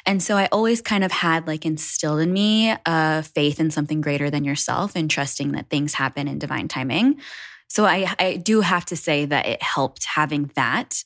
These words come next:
um, ingrained in me, but then kind of, like, finding my new version of that outside of religion, but more of just, like, Okay, yes, I do feel this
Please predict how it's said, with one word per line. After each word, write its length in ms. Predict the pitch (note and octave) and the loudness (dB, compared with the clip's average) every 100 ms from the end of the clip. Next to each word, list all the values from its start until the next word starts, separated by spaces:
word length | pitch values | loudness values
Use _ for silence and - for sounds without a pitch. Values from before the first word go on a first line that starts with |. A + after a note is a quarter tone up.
| _ | _
um, 420 | F3 D#3+ D3 D#3 D#3+ | 0 2 2 0 0
ingrained 460 | F#3 F3+ F3 F#3 | 0 2 2 2
in 120 | G#3 G#3 | 4 4
me, 360 | G#3+ A3 A#3 - - - - | 4 4 2 -2 -12 -6 -4
but 160 | E3 | 0
then 280 | F3 D#3+ E3 | 2 2 0
kind 260 | D#3 D#3+ D#3 | 0 2 2
of, 100 | D#3+ | 0
like, 160 | D3+ | -2
finding 260 | - E3 E3 | 0 2 4
my 140 | D#3+ | 4
new 320 | D#3 D#3 D3+ | 4 4 4
version 400 | C#3+ C#3 C#3 E3 | 2 2 0 0
of 140 | F3+ F#3+ | 0 0
that 340 | G3 G3 G#3+ - _ _ - | 2 2 0 -4 _ _ -6
outside 340 | F3 - E3 | -2 0 0
of 120 | E3 D3 | 0 0
religion, 680 | C#3+ C3 C3+ F3 A3 C4+ A3+ | 0 2 2 2 6 6 6
but 160 | E3 | 2
more 240 | E3 D#3 D3 | 0 0 0
of 100 | D3+ | -2
just, 320 | C#3 - - | -4 -2 -2
like, 220 | - - | -4 -4
Okay, 180 | - F3+ | -4 -2
yes, 300 | E3 D3+ - | 0 0 -2
I 60 | F3 | -6
do 220 | E3 E3 | -4 -4
feel 420 | E3 D#3+ D#3 D#3 | -2 0 2 2
this 440 | D3+ D3 D3+ - | 0 0 0 -4